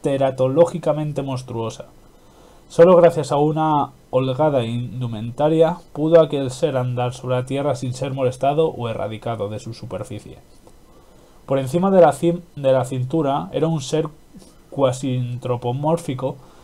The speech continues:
aunque el pecho, sobre el que aún se hallaba posada las desgarradoras patas del perro, tenía el correoso y, y reticulado pellejo de un cocodrilo o un lagarto.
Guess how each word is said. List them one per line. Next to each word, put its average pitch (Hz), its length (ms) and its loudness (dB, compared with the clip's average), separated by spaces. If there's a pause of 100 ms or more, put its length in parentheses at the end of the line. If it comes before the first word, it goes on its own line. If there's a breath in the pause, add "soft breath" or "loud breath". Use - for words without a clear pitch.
(340 soft breath)
aunque 127 320 0
el 123 100 0
pecho, 170 500 4
sobre 110 380 -4
el 117 160 -6
que 127 120 4
aún 147 160 0
se - 100 0
hallaba 131 340 4
posada 127 400 -2
las 110 220 -4
desgarradoras 120 840 -2
patas 117 440 -4
del 107 200 -6
perro, 147 400 -2 (500 soft breath)
tenía 170 420 4
el 131 320 0
correoso 143 640 2
y, 117 220 -4 (640)
y 135 200 -2
reticulado 135 840 2
pellejo 156 440 0
de 139 60 -2
un 147 100 -4
cocodrilo 127 540 -2
o 98 80 0
un 107 140 -8
lagarto. 101 500 -6